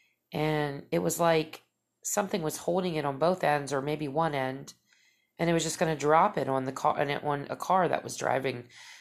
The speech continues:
through to either kill the person or get the person out and take off with the body and,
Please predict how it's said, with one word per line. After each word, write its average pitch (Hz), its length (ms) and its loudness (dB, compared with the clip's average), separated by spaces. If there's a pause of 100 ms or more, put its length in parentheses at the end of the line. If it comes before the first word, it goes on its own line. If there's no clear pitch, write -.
(120)
through 147 300 2
to 139 320 2
either 143 200 -2
kill 190 240 0
the 175 80 -2
person 160 520 -2
or 127 300 0
get 143 160 0
the 131 60 -6
person 143 360 -4
out 143 260 2
and 127 140 -10
take 139 240 -2
off 143 240 2
with 135 120 -4
the - 60 -6
body 151 540 2
and, 117 240 -6